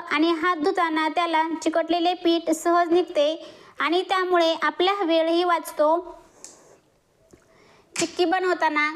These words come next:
कढईत आधी तूप घालावे, मग गूळ घाला. यामुळे चिक्कीला चकाकी छान येते आणि चिक्की चिकटत नाही.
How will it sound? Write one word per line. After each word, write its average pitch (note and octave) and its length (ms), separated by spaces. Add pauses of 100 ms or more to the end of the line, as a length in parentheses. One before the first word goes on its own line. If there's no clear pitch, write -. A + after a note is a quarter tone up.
(140)
कढईत E4 460
आधी D#4 320 (220)
तूप F4 240
घालावे, C#4+ 500 (160)
मग D#4 360
गूळ E4+ 220
घाला. D#4 400 (500)
यामुळे D#4 360
चिक्कीला D#4+ 500
चकाकी E4 600
छान E4 260
येते D4+ 640
आणि C#4 240
चिक्की E4 380
चिकटत D#4+ 460
नाही. A#3+ 340